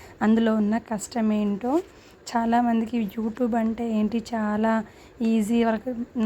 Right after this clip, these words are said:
మనీ వచ్చేస్తాయి అనుకుంటారు, కానీ అదేం లేదండి. అందులో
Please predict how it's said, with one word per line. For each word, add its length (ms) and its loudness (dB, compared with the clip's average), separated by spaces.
మనీ 180 2
వచ్చేస్తాయి 540 -4
అనుకుంటారు, 520 -2
కానీ 160 -2
అదేం 340 2
లేదండి. 460 2
అందులో 240 4